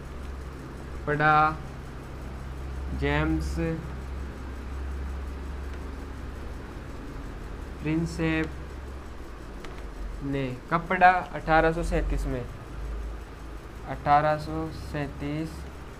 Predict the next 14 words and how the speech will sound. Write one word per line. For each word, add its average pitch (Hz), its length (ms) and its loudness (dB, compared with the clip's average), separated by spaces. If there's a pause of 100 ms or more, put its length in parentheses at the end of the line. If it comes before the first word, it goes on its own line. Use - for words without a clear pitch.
(680)
ईस्वी 156 260 0
में 165 140 4
उन्होंने 151 380 2
पढ़ा। 135 380 0 (720)
आद्य 160 260 8
ऐतिहासिक 180 460 2
काल 165 200 8
क्वेश्चन 180 360 0
आ 170 80 6
जाता 156 260 2
है 170 240 6 (340)
कि 190 80 2
सर्वप्रथम 190 1160 4
जो 190 460 6